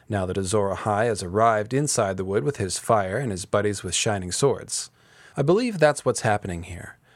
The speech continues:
The giant is simultaneously depicting the awakening of the moon and the awakening of a weirwood. That should come as no surprise, really. We've seen the moon compared to giants many times,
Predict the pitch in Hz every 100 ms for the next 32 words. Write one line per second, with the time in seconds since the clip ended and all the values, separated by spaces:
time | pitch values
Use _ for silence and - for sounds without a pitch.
0 | - 110 101 123 101 85 - 127 - 127
1 | 147 165 - 190 190 110 - 87 110 -
2 | 143 - 131 120 107 123 - 160 156 135
3 | 107 110 151 95 113 - - _ 185 147
4 | 92 110 117 98 123 147 156 147 - 131
5 | 120 95 107 87 - - _ _ _ _
6 | _ 226 214 160 147 123 107 107 123 107
7 | 101 135 101 87 113 104 82 120 _ _
8 | - - 131 - 151 127 113 120 120 117
9 | 113 110 95 101 110 95 - 147 170 -
10 | 87 87 143 -